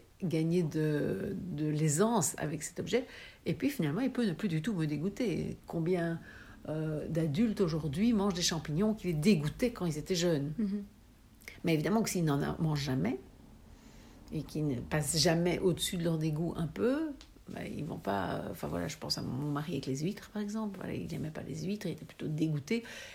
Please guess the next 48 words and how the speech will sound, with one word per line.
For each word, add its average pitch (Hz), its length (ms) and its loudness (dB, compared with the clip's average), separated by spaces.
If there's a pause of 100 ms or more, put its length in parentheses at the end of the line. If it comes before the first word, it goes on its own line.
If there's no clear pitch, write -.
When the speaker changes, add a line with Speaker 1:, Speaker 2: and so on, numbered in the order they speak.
(100)
Speaker 1:
Et - 100 2 (420)
à 165 80 -2
force 151 220 -4
de 156 80 -2
me 156 80 2
voir 151 240 0
en 151 60 -2
manger, 165 260 2
déjà, 156 220 0
il 147 60 0
était - 120 -2
obligé 147 180 0
de - 60 -8
regarder 139 260 0
le 147 100 2
spectacle. - 540 -2
<laughs> 285 1300 8
Donc, 196 340 8
il 202 60 10
ne 170 40 2
pouvait 160 140 4
pas 170 120 6
complètement 170 480 4
éviter. 226 560 4
Puis, 175 340 2
en 160 60 8
plus, 160 240 -6
il 151 120 0
les 147 160 0
ouvrait. 160 460 4
Et - 20 2
puis, - 180 -8
finalement, 160 560 -2
et - 80 -4
voilà. 143 260 0
Et - 120 -4
ben, 147 200 -4
aujourd'hui, 160 260 -2
il 180 100 -2
en 147 40 -2
mange 147 140 -4
avec 151 140 -4
plaisir 190 400 -6
et 135 280 -6
il - 120 -4
en - 80 -4
ouvre 165 240 -4
plus. - 320 -10